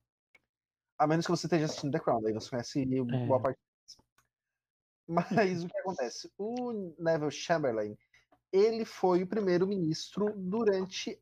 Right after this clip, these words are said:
Speaker 1: a... o início da Primeira Guerra Mundial. E o que aconteceu? Quando a gente fala de história, a gente, eh, sempre mencionam como a Inglaterra e a França, que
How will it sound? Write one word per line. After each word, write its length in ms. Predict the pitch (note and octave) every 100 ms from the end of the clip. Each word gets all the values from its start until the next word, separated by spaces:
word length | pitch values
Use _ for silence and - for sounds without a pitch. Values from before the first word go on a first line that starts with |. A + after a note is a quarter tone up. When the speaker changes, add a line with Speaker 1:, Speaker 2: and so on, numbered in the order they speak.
| -
Speaker 1:
a... 420 | F3+ F3+ F#3 F#3+ G#3
o 100 | G#3+
início 280 | G3+ G3 G3+
da 80 |
Primeira 280 | F#3+ - F3+
Guerra 200 | E3 E3+
Mundial. 580 | E3+ E3+ F#3 C#3+ A2+ -
E 160 | A3 C#4+
o 80 | C4+
que 120 | -
aconteceu? 720 | G#3 G3 F#3+ F#3+ - G2+ E2 _ _ _ _ _ _ _ _ - _ _ _ -
Quando 300 | F4 G#4+ F4+
a 60 |
gente 220 | G3+ G3+ -
fala 440 | F#3 E3 D#3+ D#3
de 80 | C3
história, 640 | - - D3 D#3+ B2+ A2 -
a 100 | C3
gente, 260 | D#3 -
eh, 160 | G3+ E3+
sempre 260 | - G3+ G#3+
mencionam 540 | G3+ F#3+ F#3 F3 F#3
como 540 | F#3 G3 F3 F#3 G3 -
a 680 | E3 E3+ E3 E3 D#3+ D#3 - _ _ _ - -
Inglaterra 560 | F3+ E3 D#3 D3 C3 C#3
e 80 | B2+
a 60 |
França, 480 | - D#3 E3+ - C3+
que 500 | - C#3+ C#3 C3+